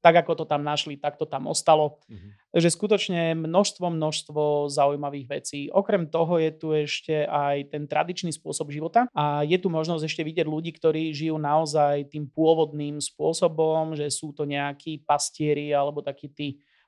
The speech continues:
Speaker 1: polopolnohospodári uprostred divočiny. Najznámejší kmeň, ktorý tam taký je, tak,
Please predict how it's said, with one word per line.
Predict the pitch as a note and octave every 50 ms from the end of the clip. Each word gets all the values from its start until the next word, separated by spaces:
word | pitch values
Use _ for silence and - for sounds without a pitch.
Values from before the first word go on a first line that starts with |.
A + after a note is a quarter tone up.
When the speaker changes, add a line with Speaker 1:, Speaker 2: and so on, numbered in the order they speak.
| _ _
Speaker 1:
polopolnohospodári | - E3 D#3+ D#3 D#3 D#3 D#3+ D#3 D#3 D#3 D3+ D3 D3 D#3 D3 - - E3 D#3 D#3 C#3+ C#3+ C#3+ D3 D3 D3 D3 C#3+ D3
uprostred | C#3+ C#3 C#3+ - D3+ C#3+ - - - D3+ D3 C#3+ C#3+ C#3+ _ D#3+ D3+ D3 C#3+
divočiny. | C#3 D3+ E3 E3 E3 D#3+ - - D#3+ D#3+ D#3 D#3 D#3 D3+ D#3 _ _ _ _ _ _ _ -
Najznámejší | D#3 D#3 E3+ E3+ F#3 E3+ D#3+ D#3 D3+ - D#3 - -
kmeň, | D#3 D#3 D#3 D3+
ktorý | D#3 - D#3 D3+ D3+ D3
tam | - D3+ C#3+ D3 C#3
taký | D3+ D3+ D3 - - D3+ C#3+ C#3+
je, | D3 D3 D3
tak, | - D3 C#3+ C#3 C#3+